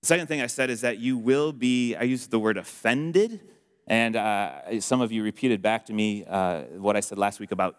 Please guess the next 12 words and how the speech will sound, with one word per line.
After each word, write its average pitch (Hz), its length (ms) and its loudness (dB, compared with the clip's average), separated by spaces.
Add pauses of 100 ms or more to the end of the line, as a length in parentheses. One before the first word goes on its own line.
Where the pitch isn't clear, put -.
(120)
equally 143 480 2
offending 143 580 -2
everyone, 139 520 -2 (340)
uh, 101 280 2
being 113 280 0
a 101 80 -2
goal. 104 420 2
It's 120 120 -8
not 156 100 2
really 160 220 0
a 113 60 -6
goal, 123 460 0